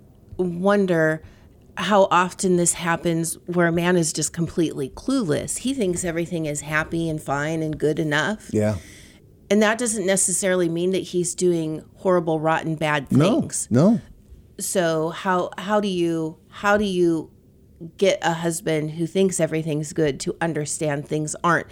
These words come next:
Speaker 1: so that it doesn't get to that critical point?
Speaker 2: Yeah, that's an incredibly good question. Um, and, uh, the answer is relatively simple,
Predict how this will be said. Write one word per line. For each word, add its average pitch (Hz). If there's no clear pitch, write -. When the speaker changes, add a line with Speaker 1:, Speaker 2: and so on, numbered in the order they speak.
Speaker 1:
so 190
that 170
it 156
doesn't 175
get -
to 170
that 143
critical 151
point? -
Speaker 2:
Yeah, 92
that's 104
an 101
incredibly 101
good 98
question. 98
Um, 104
and, 120
uh, -
the 113
answer 143
is 110
relatively 117
simple, 110